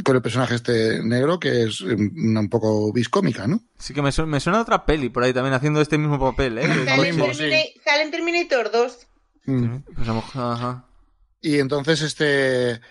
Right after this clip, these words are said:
Speaker 1: digo, si saca la pistola, le pega cuatro tiros a la rueda, se acabó.
Speaker 2: Se acabó la película, fin.
Speaker 1: Claro,
Speaker 2: No
Speaker 1: fin.
Speaker 2: explota.
Speaker 1: Y ya está, para,
Speaker 3: Ya,
Speaker 1: para
Speaker 3: pero
Speaker 1: con el
Speaker 3: entonces no
Speaker 1: autobús
Speaker 3: fueran
Speaker 1: abajo.
Speaker 3: jodido todo el resto de películas.
Speaker 1: Ya,
Speaker 3: Eso
Speaker 1: bueno,
Speaker 3: no nos
Speaker 1: pero
Speaker 3: interesaba.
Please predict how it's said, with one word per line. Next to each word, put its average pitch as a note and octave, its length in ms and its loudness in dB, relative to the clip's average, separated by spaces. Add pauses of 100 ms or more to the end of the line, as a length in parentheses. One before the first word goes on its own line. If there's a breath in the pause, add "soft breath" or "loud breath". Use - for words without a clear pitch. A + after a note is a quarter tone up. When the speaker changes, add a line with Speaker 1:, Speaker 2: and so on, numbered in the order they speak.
(200 soft breath)
Speaker 1:
digo, C#3 160 2
si C3+ 200 -2
saca D#3+ 220 0
la F3+ 80 2
pistola, F3 320 0
le A#2+ 100 -4
pega C#3 180 2
cuatro D3 200 -2
tiros C#3 220 -2
a - 40 -2
la C#3 120 2
rueda, F3 260 2
se F3 60 -4
acabó. A#2+ 340 -2 (160)
Speaker 2:
Se B2 80 -10
acabó B2 160 2
la C#3 80 2
película, A#2 360 0 (100)
fin. - 320 4 (500 loud breath)
Speaker 1:
Claro, B2+ 220 -2
Speaker 2:
No C3+ 60 2
Speaker 1:
fin. - 140 2
Speaker 2:
explota. C3+ 220 -4 (720)
Speaker 1:
Y B2+ 60 0
ya B2+ 60 2
está, F#3 200 0
para, B2 260 -2
Speaker 3:
Ya, A#3+ 140 0
Speaker 1:
para D3+ 140 2
Speaker 3:
pero C4+ 100 0
Speaker 1:
con B3+ 40 -4
el B3+ 60 0
Speaker 3:
entonces C4 200 0
no C#4 60 -2
Speaker 1:
autobús C#4+ 100 -4
Speaker 3:
fueran D4+ 180 2
Speaker 1:
abajo. D4 180 -4
Speaker 3:
jodido E4 240 0
todo D#4+ 120 2
el D4 60 -2
resto C4 280 -2
de A3+ 80 2
películas. B3 560 2 (180)
Speaker 1:
Ya, A2 120 -6
Speaker 3:
Eso A2+ 60 0
Speaker 1:
bueno, - 220 0
Speaker 3:
no - 80 -2
nos B2 100 0
Speaker 1:
pero A#2 120 0
Speaker 3:
interesaba. A#3+ 840 0